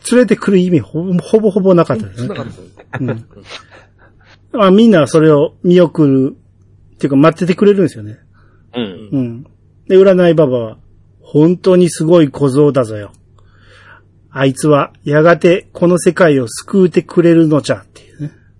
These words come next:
Speaker 3: うん。
Speaker 1: うん。まあ、ほんまに救いますから。何回も救いますからね。
Speaker 2: うん。うん。救いすぎてるんですよね。
Speaker 1: うん。で、まあ、ウパの父親のお墓の前でドラゴンボール出して、
Speaker 2: うん。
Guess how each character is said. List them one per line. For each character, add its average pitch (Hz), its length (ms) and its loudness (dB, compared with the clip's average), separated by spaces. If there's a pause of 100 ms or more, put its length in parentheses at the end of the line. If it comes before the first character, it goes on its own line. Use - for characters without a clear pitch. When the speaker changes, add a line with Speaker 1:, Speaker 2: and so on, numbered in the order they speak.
(520)
Speaker 3:
う 92 60 -20
ん。 87 180 -20 (220)
Speaker 1:
う 135 40 -12
ん。 113 260 -14 (600)
ま 151 160 2
あ、 - 20 0
ほ 127 100 -2
ん 139 80 0
ま 151 100 2
に 147 60 2
救 165 200 -2
い - 20 0
ま 160 100 -2
す - 60 -12
か 117 100 -14
ら。 113 60 -10
何 165 200 2
回 262 160 2
も 190 80 -4
救 - 180 -12
い - 20 -8
ま 113 100 -14
す - 60 -20
か - 120 -16
ら 131 100 -10
ね。 165 100 -10 (440)
Speaker 2:
う 110 60 -20
ん。 107 40 -18
う 104 160 -14
ん。 - 60 -20
救 - 200 -16
い 170 60 -14
す 175 100 -20
ぎ 165 100 -20
て - 80 -20
る - 60 -18
ん - 20 -20
で - 60 -20
す - 60 -20
よ - 80 -20
ね。 131 240 -20
Speaker 1:
う 139 80 -4
ん。 113 300 -6 (2250)
で、 143 1400 2
ま 170 100 2
あ、 - 20 6
ウ 196 80 2
パ 165 180 0
の 135 120 -4
父 - 280 -4
親 160 180 4
の 202 240 2
お 175 100 2
墓 160 220 2
の 165 140 2
前 151 240 2
で 151 140 0
ド 156 80 0
ラ 160 80 4
ゴ 160 120 2
ン 156 80 0
ボ 156 120 4
ー 139 40 2
ル 135 60 -2
出 127 140 -6
し - 80 -16
て、 127 200 -8 (720)
Speaker 2:
う 110 60 -20
ん。 - 60 -20